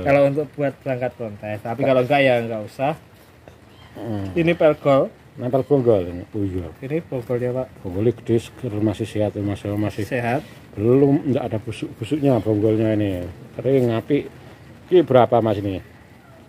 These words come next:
Speaker 1: Eh, ini harganya satu juta tujuh ratus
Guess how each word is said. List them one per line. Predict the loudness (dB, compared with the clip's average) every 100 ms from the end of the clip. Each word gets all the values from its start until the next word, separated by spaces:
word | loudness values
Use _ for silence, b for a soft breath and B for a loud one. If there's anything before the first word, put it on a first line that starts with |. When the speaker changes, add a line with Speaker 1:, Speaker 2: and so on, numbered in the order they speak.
| -20 0
Speaker 1:
Eh, | 6 6 6
ini | 2 -2 0
harganya | 0 0 -2 -2
satu | -2 -2 -4
juta | -4 -4
tujuh | -4 -4 0
ratus | 0 0